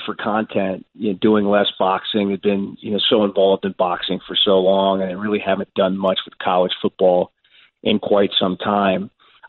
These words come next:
Obviously, Hard Knocks in the N F L is such a gold standard for access sports television. And the idea was, hey, let's show what it looks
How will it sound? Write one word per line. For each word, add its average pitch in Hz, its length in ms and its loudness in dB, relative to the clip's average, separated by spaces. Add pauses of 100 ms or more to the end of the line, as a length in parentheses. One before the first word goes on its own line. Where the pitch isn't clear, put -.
Obviously, 110 540 0
Hard 107 340 0
Knocks 101 400 0 (260)
in 104 160 0
the 104 140 2
N 98 80 2
F - 180 -4
L 98 500 2
is 107 100 -2 (200)
such 113 220 2 (420)
a 101 420 2
gold 110 380 4
standard 101 560 0
for - 160 0
access 95 540 0 (160)
sports 101 340 -2
television. 92 600 0 (680)
And 110 300 4
the 107 120 4
idea 113 440 4
was, 101 480 4 (400)
hey, 123 220 2
let's 113 400 2 (640)
show 123 220 4
what 107 200 4
it 110 140 -4
looks 107 220 0